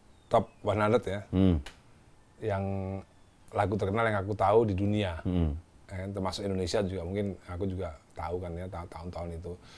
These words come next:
Speaker 1: Jadi dari tahun delapan puluh sampai tahun sembilan puluh satu, sebelas tahun,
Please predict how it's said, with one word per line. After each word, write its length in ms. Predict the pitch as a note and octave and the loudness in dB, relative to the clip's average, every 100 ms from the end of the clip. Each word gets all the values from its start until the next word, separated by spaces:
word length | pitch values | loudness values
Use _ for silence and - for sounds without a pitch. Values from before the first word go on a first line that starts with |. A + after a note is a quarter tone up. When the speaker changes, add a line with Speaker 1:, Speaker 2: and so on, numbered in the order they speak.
| - - - - | -20 -20 -20 -14
Speaker 1:
Jadi 140 | - A#2+ | -4 2
dari 180 | A#2 G#2+ | 4 4
tahun 260 | G#2+ G#2+ | 4 2
delapan 280 | G#2+ G2 G#2 G#2+ | 2 2 0 0
puluh 280 | A#2 B2 B2+ | 4 4 4
sampai 240 | A2 G#2+ | 2 -2
tahun 320 | G2+ G#2+ G#2+ G#2+ G#2+ G2 - - - - _ - - - - - - - - | 0 0 0 -2 -4 -6 -14 -20 -20 -20 _ -20 -20 -20 -20 -20 -20 -20 -20
sembilan 500 | - G2+ G2+ G#2 G2 G2+ G#2+ | -10 -4 -2 0 0 -2 -4
puluh 840 | G#2 G#2 G#2 G#2 G2+ G2 G2 F#2+ - - - - _ | -4 -2 -2 -2 -4 -6 -8 -10 -14 -20 -20 -20 _
satu, 460 | - G#3+ - G#2 A#2 - - _ | -4 -4 -2 -2 -4 -8 -20 _
sebelas 280 | - G2 F#2+ | -14 -8 -6
tahun, 280 | - A#2+ | -4 -4